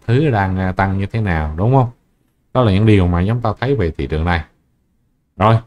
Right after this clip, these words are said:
bây giờ chúng ta sẽ quay về thị trường chứng khoán của chúng ta trong sáu tháng đầu năm, tháng bảy, à, rồi tuần này như thế nào, ngày mai ra sao.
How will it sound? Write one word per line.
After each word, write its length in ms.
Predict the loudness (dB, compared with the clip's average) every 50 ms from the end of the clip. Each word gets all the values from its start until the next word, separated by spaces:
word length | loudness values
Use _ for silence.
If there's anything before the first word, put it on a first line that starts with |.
| _ _ _
bây 180 | -4 -2 2 2
giờ 80 | 2 2
chúng 120 | 2 0
ta 100 | 0 -2
sẽ 140 | -2 -2 -2
quay 260 | 0 2 2 2 2
về 160 | 0 0 -2
thị 140 | -2 -2 -4
trường 160 | -2 -2 -2
chứng 160 | -2 -2 -4 -4
khoán 180 | -4 -4 -4 -2
của 80 | -4 -2
chúng 160 | -2 -2 -2
ta 200 | 0 -2 -2 -2
trong 160 | -2 -2 -4
sáu 220 | -4 -4 -6 -6 -4
tháng 140 | -4 -2 0
đầu 180 | 0 0 0 0
năm, 220 | 0 -2 -2 -4 -4 -4
tháng 180 | -4 0 2
bảy, 320 | 2 2 2 0 -2 -4 -6 -10 _ _ _ _ _ _ _ _ -6
à, 300 | -4 -2 -2 -2 0 0
rồi 300 | 2 2 2 2 0 0
tuần 200 | 0 0 2 2
này 240 | 2 0 0 0 0
như 120 | 0 -2 0
thế 140 | 0 0
nào, 340 | 0 0 0 -2 -2 -4 -4 -2
ngày 140 | -2 0
mai 360 | 0 2 0 0 0 0 0 0
ra 160 | 0 -2 -2
sao. 240 | -2 -4 -4 -4